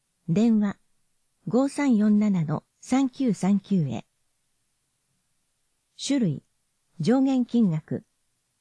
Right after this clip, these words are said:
チャレンジ応援助成、五十万円。定例活動活性化助成、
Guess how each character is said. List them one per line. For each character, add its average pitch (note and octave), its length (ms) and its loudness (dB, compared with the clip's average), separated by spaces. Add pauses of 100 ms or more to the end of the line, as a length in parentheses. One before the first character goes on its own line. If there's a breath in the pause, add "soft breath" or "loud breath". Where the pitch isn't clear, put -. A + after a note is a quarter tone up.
(380)
チ A3+ 80 -2
ャ G#3+ 60 2
レ C#4+ 160 0
ン B3+ 80 2
ジ - 160 -10
応 G3+ 180 0
援 G#3+ 220 2
助 F#3+ 120 -6
成、 A#2+ 400 -12 (520)
五 F3+ 160 0
十 B3 240 0
万 A3 260 0
円。 B2 240 -10 (1080)
定 C4+ 240 2
例 C#4+ 180 -2
活 - 300 -10
動 E3 180 -2
活 E3 240 -4
性 A3+ 220 -4
化 G#3+ 160 -6
助 F#3+ 100 -6
成、 A#2 420 -10